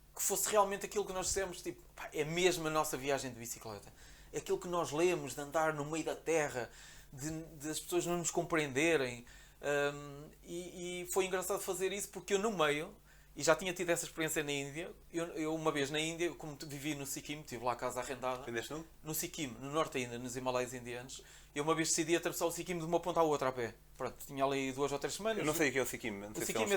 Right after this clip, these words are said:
Speaker 2: estado
Speaker 1: um,
Speaker 2: ou
Speaker 1: um estado, é o estado mais pequeno da Índia a seguir a Goa.
Speaker 2: Ok.
Speaker 1: Pronto, é os Himalaias indianos, era um antigo reino.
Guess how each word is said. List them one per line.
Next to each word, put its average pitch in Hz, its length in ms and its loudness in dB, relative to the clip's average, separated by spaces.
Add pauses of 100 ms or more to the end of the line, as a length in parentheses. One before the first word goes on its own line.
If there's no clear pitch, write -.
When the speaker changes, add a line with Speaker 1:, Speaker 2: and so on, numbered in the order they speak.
Speaker 2:
estado 123 280 10
Speaker 1:
um, 117 40 0
Speaker 2:
ou 107 460 -2
Speaker 1:
um 160 80 -4
estado, 170 400 6
é - 20 4
o 170 60 2
estado 175 300 2
mais 202 180 4
pequeno 190 260 0
da 175 60 6
Índia 185 220 4
a 175 40 0
seguir 170 220 0
a 156 40 6
Goa. 120 300 0 (160)
Speaker 2:
Ok. 98 220 -6
Speaker 1:
Pronto, 110 360 -2
é 135 140 0
os 139 180 -2
Himalaias 160 380 6
indianos, 180 380 0
era 156 120 8
um 151 60 2
antigo 151 240 -4
reino. 208 420 2